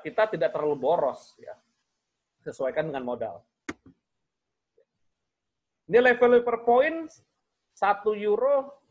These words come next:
yang basisnya dolar ya, yang basisnya dolar berarti satu pipnya, satu poin ya, satu pip saya hitung di sini bukan pe-, pe-, poin.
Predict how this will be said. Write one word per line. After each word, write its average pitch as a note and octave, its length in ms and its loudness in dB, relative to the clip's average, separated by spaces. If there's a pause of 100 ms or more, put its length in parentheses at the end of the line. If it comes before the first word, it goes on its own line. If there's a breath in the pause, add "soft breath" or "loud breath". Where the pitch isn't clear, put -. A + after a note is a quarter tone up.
yang F3+ 160 0
basisnya F#3 480 -2
dolar F#3+ 320 4
ya, G#3+ 320 0
yang F3 160 -4
basisnya F3 400 0
dolar F#3 320 2
berarti A3+ 420 -2 (600)
satu G3+ 480 0
pipnya, G#3+ 560 -2
satu F#3 240 -4
poin F#3+ 320 2
ya, F3+ 280 -2 (200)
satu D#3 240 -6
pip F3+ 160 -6
saya D#3 160 0
hitung F3 200 -8
di D3 80 -10
sini D#3+ 140 -10 (140)
bukan C3+ 240 -6
pe-, A#2+ 240 -6
pe-, C3+ 200 -6
poin. C3+ 240 -2